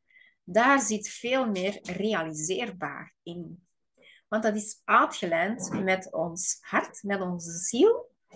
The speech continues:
En letterlijk gaan we dan onze hart en onze ziel daarin steken om die dingen waar te maken. Er is een groot verschil in.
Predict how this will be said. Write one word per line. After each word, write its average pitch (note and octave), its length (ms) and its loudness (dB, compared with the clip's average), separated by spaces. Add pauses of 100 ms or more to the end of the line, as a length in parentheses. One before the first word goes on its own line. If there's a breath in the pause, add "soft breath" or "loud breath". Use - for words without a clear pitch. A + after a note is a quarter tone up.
(580 loud breath)
En G#3+ 320 6
letterlijk F#4 640 6
gaan A3+ 260 4
we G#3 60 6
dan G3 120 2
onze F#3+ 200 -2
hart F3+ 340 4
en C#4+ 120 2
onze G#3 200 -2
ziel A3+ 300 -2
daarin A3+ 340 -2
steken - 440 -4
om G3 160 -6
die F3+ 140 -6
dingen E3 280 -8
waar C4 340 -2
te F#3 140 -12
maken. E3+ 680 -14 (1000)
Er F#3+ 100 -4
is G#3 80 -2
een F#3+ 140 2
groot F#3 320 2
verschil - 640 -8
in. D#3 340 -10